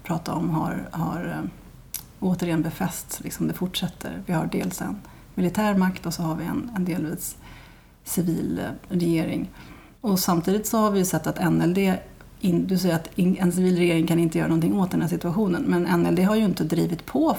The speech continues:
för demokratiska förändringar heller. Så det är också viktigt att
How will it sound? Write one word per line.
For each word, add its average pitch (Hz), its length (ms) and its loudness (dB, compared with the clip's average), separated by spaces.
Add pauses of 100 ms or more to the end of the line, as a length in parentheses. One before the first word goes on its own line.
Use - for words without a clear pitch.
för 147 240 -2
demokratiska 175 720 -4
förändringar 170 500 -4
heller. 147 380 -2 (560)
Så - 140 -2
det 202 180 2
är 220 40 2
också 185 200 -2
viktigt 170 280 -2
att - 280 -10